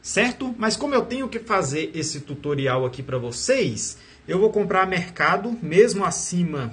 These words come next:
do ponto de entrada, mas isso aqui não é recomendado, tá bom?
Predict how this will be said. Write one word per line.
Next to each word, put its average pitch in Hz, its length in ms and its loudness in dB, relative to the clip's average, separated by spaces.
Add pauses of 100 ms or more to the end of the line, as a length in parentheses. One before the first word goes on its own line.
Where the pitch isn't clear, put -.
do 151 100 -6
ponto 139 300 -6
de 131 140 -2
entrada, 147 400 0
mas 143 200 0
isso 143 180 -4
aqui 143 140 -4
não 143 220 -2
é 143 60 4
recomendado, 135 1080 0 (540)
tá - 80 -16
bom? 220 400 0